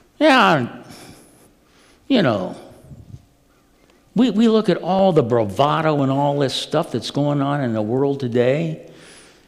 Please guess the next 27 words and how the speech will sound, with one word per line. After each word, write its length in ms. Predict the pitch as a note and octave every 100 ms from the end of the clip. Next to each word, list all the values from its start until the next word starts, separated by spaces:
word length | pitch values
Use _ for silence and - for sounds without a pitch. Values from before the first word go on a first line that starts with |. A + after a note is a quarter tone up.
| _ _ _ -
and 120 | G2+
we 80 | A#2+
start 340 | - C3 B2+
to 80 | A2+
worry, 540 | G2 G#2+ B2 F3 G#3 G3 - - _ _ _ _ _ _
and 80 | G2+
we 100 | B2+
start 360 | C3 C#3+ - -
to 80 |
fret, 440 | F#2+ - A#2+ D3+ E3+
and 80 | A2
we 80 | G#2+
wonder 260 | A#2 B2
what's 220 | A#2 A#2+
gonna 180 | - A2+
happen. 480 | F#2+ A2 C#3 F3+ G#3 - _ _ _ _ _ _ _ _ _ _ _ _
Friends, 600 | _ B3+ A#3+ F2 E2 - - _ _ _ _ _ -
<laughs> 1300 | A#2+ - - _ - - _ - - - - _ -
we 200 | F#3+ B3+
have 220 | C4 B3+
a 80 | G#3+
God 720 | D3 F3+ A#3+ C4 G#3+ F3+ D3+ - -
who 180 | - G#3
is 220 | G3+ F3
in 260 | F3+ A#3 A3+
control, 1300 | - G#3 E3+ - A#3 C#4 C#4 E3 G#2 - - - - _ _ _ _ _ _ _ _ _ _ _ -
and 500 | D#3 D#3 D3 B2+ -